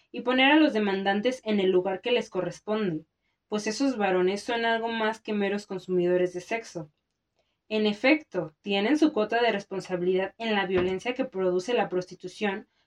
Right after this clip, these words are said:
y en la existencia de una industria que cosifica, explota y subordina a millones de mujeres en todo el mundo.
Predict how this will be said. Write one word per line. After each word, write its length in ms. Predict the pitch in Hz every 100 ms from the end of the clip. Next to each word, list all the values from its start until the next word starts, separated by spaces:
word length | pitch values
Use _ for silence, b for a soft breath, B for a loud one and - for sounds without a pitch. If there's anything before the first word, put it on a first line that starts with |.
| _
y 100 | 220
en 80 | 220
la 60 |
existencia 680 | 214 220 214 240 240 277 285
de 140 | 220
una 180 | 208 226
industria 600 | 233 220 214 - 208 196
que 160 | 208 -
cosifica, 720 | 196 - - 262 262 214 214
explota 520 | 214 - - 220 214
y 60 | 226
subordina 680 | - 190 202 185 262 233 196
a 60 |
millones 360 | 202 220 240 254
de 60 | 226
mujeres 420 | 185 - 190 196
en 100 | 175
todo 180 | 180 180
el 80 |
mundo. 300 | 175 175 160